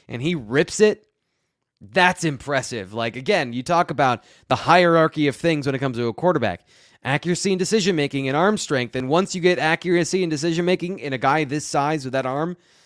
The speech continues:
that's where you get the magic to happen. So, um, that was a great hundred and sixty-six yards and four touchdowns. Very impressive. And I said pregame,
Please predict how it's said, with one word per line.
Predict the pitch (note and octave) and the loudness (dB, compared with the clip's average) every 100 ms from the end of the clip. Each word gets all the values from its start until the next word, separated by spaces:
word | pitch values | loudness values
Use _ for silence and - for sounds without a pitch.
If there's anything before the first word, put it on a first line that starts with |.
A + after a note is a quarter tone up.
| _ - | _ -2
that's | D3 F3+ F3 | 2 2 2
where | E3 | 2
you | D#3 | 2
get | D3+ | 0
the | B2+ | 0
magic | A2 A#2+ G#2+ G#2+ | -2 -2 -2 -4
to | F#2 | -6
happen. | F#2+ - D2 - _ _ _ | -8 -8 -14 -18 _ _ _
So, | - D3 B2 A2+ G#2 - | -4 0 2 2 -2 -6
um, | A#2+ G#2+ G2+ G2 F2+ - _ _ _ _ _ _ _ | -4 -2 -4 -6 -12 -20 _ _ _ _ _ _ _
that | E3 A#3 | 2 4
was | G#3 | 4
a | |
great | C3+ F3 E3 | 2 2 4
hundred | D#3 E3 D3 | 2 0 -2
and | |
sixty-six | D3+ D#3 D3 D3+ - | -4 -6 -4 -4 -2
yards | C#3 C3+ | 0 0
and | A#2+ | -2
four | A2 A2+ | -6 -6
touchdowns. | A#2 G#2+ - F2+ - _ _ _ _ _ - | -4 -6 -8 -12 -16 _ _ _ _ _ 0
Very | D3+ D#3 | 2 2
impressive. | C#3 C#3 B2+ A2 | 0 -2 -2 -2
And | E3+ | 0
I | |
said | B3+ C#4+ F#3+ | 0 0 -2
pregame, | C#4 A3+ D3+ | -6 -2 -2